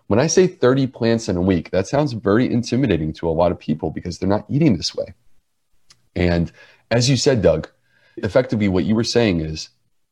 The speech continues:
you could eat kale all day long and be unhealthy because just eating kale alone is not enough. And I'll take it further. Kale is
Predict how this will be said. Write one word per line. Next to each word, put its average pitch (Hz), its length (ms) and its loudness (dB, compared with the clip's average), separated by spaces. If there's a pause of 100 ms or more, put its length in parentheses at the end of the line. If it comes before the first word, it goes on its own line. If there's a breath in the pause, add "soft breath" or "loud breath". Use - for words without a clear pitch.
(340)
you 110 160 0
could 123 160 0
eat 123 320 4 (520)
kale 101 600 0 (640)
all 131 280 2
day 135 240 2
long 117 400 0 (1000)
and 98 140 0
be 92 160 4
unhealthy 85 540 -2 (1120)
because 98 580 2 (220)
just 117 340 -2
eating 107 240 0
kale 87 300 2
alone 76 540 -4
is 90 120 -12
not 85 220 -4
enough. 110 400 -2 (1040)
And 104 80 2
I'll 143 80 2
take 156 200 0
it 139 80 -4
further. - 440 -2 (260)
Kale 113 320 4
is 110 400 2